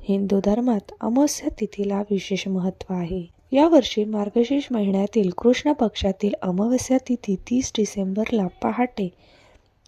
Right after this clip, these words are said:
चार वाजून एक वाजता सुरू होणार असून, दुसऱ्या दिवशी एकतीस डिसेंबरला पहाटे तीन वाजून छप्पन्न वाजेपर्यंत असणार आहे. उदय तिथीनुसार तीस डिसेंबरला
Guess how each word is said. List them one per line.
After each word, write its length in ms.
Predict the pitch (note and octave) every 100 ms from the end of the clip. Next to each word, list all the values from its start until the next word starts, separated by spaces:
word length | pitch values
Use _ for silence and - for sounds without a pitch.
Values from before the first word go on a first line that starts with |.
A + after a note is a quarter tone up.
| -
चार 260 | - C#4 D4+
वाजून 340 | C4+ G3+ G#3 G#3
एक 320 | - A3 -
वाजता 320 | A#3+ A#3+ C4+
सुरू 280 | C4+ - G3 F#3+
होणार 340 | F#3+ F#3 F#3
असून, 360 | F#3+ G3+ - F3+
दुसऱ्या 400 | G#3 - B3+ C4+
दिवशी 440 | A3+ G3 F3+ - - -
एकतीस 520 | G#3+ - - D4+ -
डिसेंबरला 680 | B3+ A#3 A3 A3 B3+ C4 G3+
पहाटे 600 | F#3+ G#3+ - C4+ - G3 F#3+ -
तीन 200 | B3 C#4
वाजून 400 | A3+ G3 G3+ G3+ -
छप्पन्न 460 | G#3 - A#3 B3+
वाजेपर्यंत 840 | C#4 B3+ G3 - F#3+ G3+ G3 A3 G#3+
असणार 720 | F#3+ - - - G3 F#3+ F#3+
आहे. 280 | F#3 G3+ G3 _ _ -
उदय 260 | A#3+ E4 E4+ -
तिथीनुसार 680 | A3+ G3+ G3+ G#3+ - F#3+ - -
तीस 200 | C#4 D#4
डिसेंबरला 760 | A#3+ A3+ G3+ G#3+ G#3+ G#3 G#3+